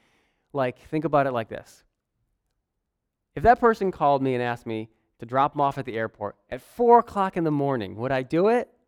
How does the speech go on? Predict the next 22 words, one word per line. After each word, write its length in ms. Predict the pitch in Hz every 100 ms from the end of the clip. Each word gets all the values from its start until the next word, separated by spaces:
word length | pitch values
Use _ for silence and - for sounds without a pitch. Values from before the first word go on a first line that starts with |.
| _ _ _ _ _ _
That's 200 | 143 175
a 60 | 196
good 160 | 175
question 340 | 160 160 160 131
to 60 |
find 180 | 123 123
out 100 | 120
if 100 | 113
your 140 | 110 113
love 240 | 117 113
is 100 | 117
sincere 680 | - 101 - 135 113 98 104 _ _
or 140 | 110 107
not. 300 | 104 92 - _ _ _ _ _ _ _ _ _ _ _ _ _ _ _ 185 _ _ _ _ _ _ _ _ _ _ _ _ _ _ _ _ _ _ _ _ -
The 80 | 165
next 240 | 220 -
lesson 260 | 202 175 165
Paul 220 | 165 156
gives 180 | 143 127
us 180 | 131 123
is 120 | 113
this: 320 | 127 101 -